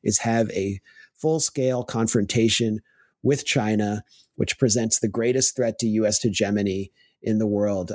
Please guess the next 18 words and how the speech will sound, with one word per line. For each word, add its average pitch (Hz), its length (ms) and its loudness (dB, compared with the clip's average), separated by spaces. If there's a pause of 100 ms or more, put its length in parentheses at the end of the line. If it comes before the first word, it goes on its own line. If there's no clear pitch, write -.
I - 40 -2
mean, 117 120 2
that's 120 220 -2
gonna 135 200 0
mean 117 320 0
encircling 123 680 0
China 110 380 2
even 113 340 0
further 104 560 -2 (180)
with 110 160 -2
our 107 140 0
naval 107 360 0
forces, 104 640 0
with 90 140 -8
military 113 480 0
bases, 107 380 0
but 120 160 -4
also 135 600 -2